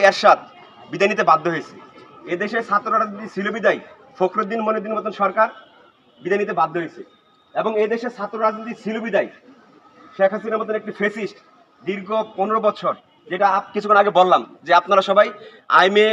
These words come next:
জাহিলিয়াতের ইতিহাস, ইতিহাস বই পড়েছেন এবং আপনারা আওয়ামী জুলমতকে এ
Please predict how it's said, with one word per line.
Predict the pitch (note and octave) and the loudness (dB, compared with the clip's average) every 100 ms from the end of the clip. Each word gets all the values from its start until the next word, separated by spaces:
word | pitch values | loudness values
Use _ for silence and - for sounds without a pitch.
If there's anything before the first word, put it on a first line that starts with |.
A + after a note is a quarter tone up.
| G3 D#3 | 2 2
জাহিলিয়াতের | G3 G3 G3+ A3 A3+ F#3 | 4 4 4 4 0 0
ইতিহাস, | G#3 A3 - - - G3 | 4 4 2 -14 -14 -8
ইতিহাস | A3+ A#3 | 0 2
বই | G3+ G3+ | 2 2
পড়েছেন | D#3+ - A#2 - _ _ _ _ _ _ | 0 -2 -12 -14 _ _ _ _ _ _
এবং | D#3+ F#3+ A3+ B3 G3 | 0 4 4 4 2
আপনারা | - G#3+ A3+ B3+ - F3 | 2 4 6 6 4 4
আওয়ামী | G#3+ A#3 F#3 | 4 2 -4
জুলমতকে | G3+ G#3+ A3 - A3 A#3 C4+ - - _ | -2 0 0 -2 0 2 2 -2 -20 _
এ | F3 | -6